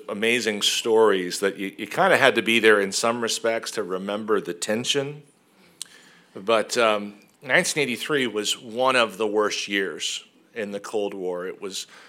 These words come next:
one of the most tense years of that whole situation.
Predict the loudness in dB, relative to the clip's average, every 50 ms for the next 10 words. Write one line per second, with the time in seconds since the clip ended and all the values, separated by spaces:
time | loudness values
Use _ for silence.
0 | -20 -14 -6 -2 0 2 2 2 0 0 -2 -2 0 0 2 2 2 2 2 2
1 | 0 -4 -8 -10 -12 -12 -6 -2 -2 -2 -2 -2 -4 -6 -6 -6 _ -10 -4 -2
2 | 0 2 2 2 0 -2 -2 -4 -6 -8 -6 -4 -4 -4 -4 -4 -2 0 0 0
3 | 0 -2 -6 -6 -4 -4 -4 -4 -6 -10 -18 -20 -20 -20 -20 -20 _ -10 -4 -4
4 | -2 0 0 0 2 2 2 2 2 0 -2 -4 -6 -8 -14